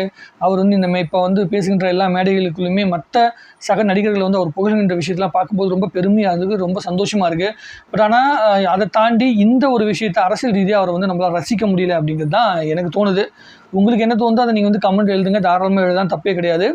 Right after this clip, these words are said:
இப்பயும் சொல்றேன், உலகநாயகன் அப்படின்னா கமல் சார் மட்டும்தான். இப்ப விண்வெளி நாயகன் சொல்லிட்டு தான், அதுவும் கமல் சார் மட்டும்தான். சகலகலா வல்லவன்னா அதுவும் கமல் சார் மட்டும்தான். ஆனால் அரசியல்ல வந்து பாத்தீங்கன்னா, கமல் சார்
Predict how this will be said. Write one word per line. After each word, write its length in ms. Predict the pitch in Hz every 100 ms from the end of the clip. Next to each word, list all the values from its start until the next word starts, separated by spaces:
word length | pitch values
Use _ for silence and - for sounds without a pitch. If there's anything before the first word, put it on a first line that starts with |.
| 311 - - _ -
இப்பயும் 320 | 185 - 285
சொல்றேன், 400 | 226 233 208 240
உலகநாயகன் 580 | 240 196 226 226 214 220
அப்படின்னா 320 | 190 175 208
கமல் 200 | 196 185
சார் 200 | 180 185
மட்டும்தான். 440 | 170 160 175 196 247
இப்ப 180 | 165
விண்வெளி 340 | 170 180 214 214
நாயகன் 300 | 196 190 196
சொல்லிட்டு 300 | 190 180 175
தான், 100 | 233
அதுவும் 220 | 190 214
கமல் 200 | 185 185
சார் 200 | 170 175
மட்டும்தான். 440 | 170 156 226 262 320 _ _
சகலகலா 460 | - 180 208 208 196
வல்லவன்னா 400 | 190 190 190 214
அதுவும் 260 | 170 208
கமல் 180 | 190 180
சார் 180 | 180 180
மட்டும்தான். 440 | 165 160 185 196 -
ஆனால் 360 | 175 180 190 - - - - 180
அரசியல்ல 420 | 254 - 302 247
வந்து 180 | 214 196
பாத்தீங்கன்னா, 260 | 196 214
கமல் 200 | 214 196
சார் 320 | 190 190 180